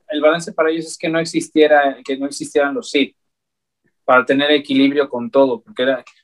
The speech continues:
como bien lo menciona, eh, eh, eh, Windu en el, en el episodio dos, creo, somos guardianes de la paz, no guerreros.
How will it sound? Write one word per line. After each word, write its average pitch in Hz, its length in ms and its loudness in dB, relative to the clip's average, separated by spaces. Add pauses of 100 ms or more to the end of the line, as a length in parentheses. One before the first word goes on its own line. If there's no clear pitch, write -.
(120)
como 151 240 -2
bien 190 140 0
lo 190 80 -4
menciona, 170 640 -4 (100)
eh, 131 760 -8
eh, - 160 -12 (100)
eh, 117 540 -4
Windu 143 440 2
en 127 120 -2
el, 113 320 -6 (300)
en 113 180 -10
el 113 160 -6
episodio 123 800 -2
dos, 123 340 2
creo, 131 400 -2 (460)
somos 156 400 0
guardianes 139 400 2
de 123 100 -2
la 110 180 -6
paz, 127 280 -2
no 123 160 -4
guerreros. 123 600 -4